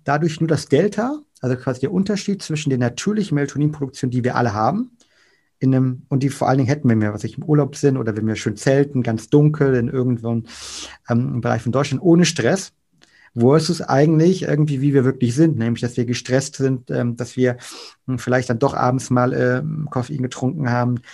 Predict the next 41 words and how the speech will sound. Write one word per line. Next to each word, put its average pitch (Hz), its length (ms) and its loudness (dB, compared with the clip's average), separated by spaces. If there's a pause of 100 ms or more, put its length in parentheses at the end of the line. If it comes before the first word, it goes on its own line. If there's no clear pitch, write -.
(140)
dass 120 160 -6
wir 123 100 2
zu 151 100 -2
spät 143 280 0
Sport 120 280 0
gemacht 110 340 -4
haben, 110 240 -4
dass 117 120 -10
wir 127 140 0
blaues 135 380 4
Licht 123 240 2
zu 127 80 -2
viel 123 180 -4
vom 131 220 -2
Laptop 117 340 -2
aufnehmen, 139 340 -2
das 160 180 -2
und 160 220 -2
so 147 120 -2
weiter 110 260 -2
und 120 100 -4
so 110 100 -8
weiter. 110 340 -10 (480)
Und, 123 240 0
ähm, 131 300 0
dieses 156 280 0
Delta, 160 300 4
also 131 140 0
zwischen 135 340 -4
dem 127 280 0
optimalen 147 440 0
Melatonin-Level, 127 500 2
das 123 120 -4
wir 120 60 0
normal 113 300 2
hätten, 147 220 0
das, 127 160 -2
was 123 160 -4
wir 117 80 2
leider 117 260 2
haben, 147 320 0